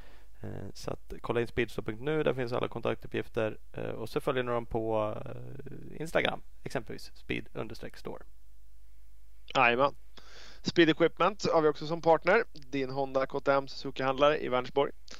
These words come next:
Speaker 2: De, eh, har ju precis allt som du söker till din bike, kläder och utrustning och, eh, ja, precis allt helt enkelt.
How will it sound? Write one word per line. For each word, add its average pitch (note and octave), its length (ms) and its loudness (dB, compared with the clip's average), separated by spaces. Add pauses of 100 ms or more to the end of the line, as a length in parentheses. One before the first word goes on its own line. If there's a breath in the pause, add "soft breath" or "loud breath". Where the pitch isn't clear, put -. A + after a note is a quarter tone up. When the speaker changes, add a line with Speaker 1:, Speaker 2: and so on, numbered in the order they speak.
(240 loud breath)
Speaker 2:
De, B2+ 360 2
eh, B2+ 220 8
har B2 160 4
ju A#2+ 120 2
precis B2 380 -4
allt - 360 4
som A#2+ 240 -6
du A2+ 240 -4
söker C3+ 300 0
till A#2 100 -4
din A#2 220 -2
bike, - 440 4
kläder A#1 340 2
och A#1 120 0
utrustning A#1+ 540 -4
och, A1 380 0
eh, - 80 2
ja, G#2+ 260 12 (180)
precis G#3 280 0
allt - 260 6
helt B2+ 180 2
enkelt. - 360 -4